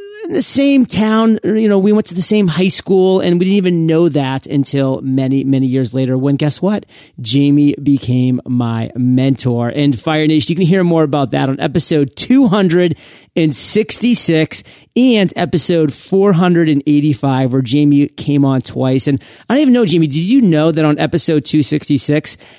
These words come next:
after we finished that episode, I actually had a little secret episode of our first ever mentor session where I interviewed you just, like, as a test. And it was so,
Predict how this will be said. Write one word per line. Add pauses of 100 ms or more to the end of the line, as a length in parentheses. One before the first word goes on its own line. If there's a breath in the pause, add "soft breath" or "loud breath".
(160 loud breath)
after
we
finished (100)
that
episode,
I
actually
had
a
little
secret
episode
of
our
first (440 loud breath)
ever
mentor
session
where
I
interviewed
you
just,
like,
as
a
test.
And
it
was
so,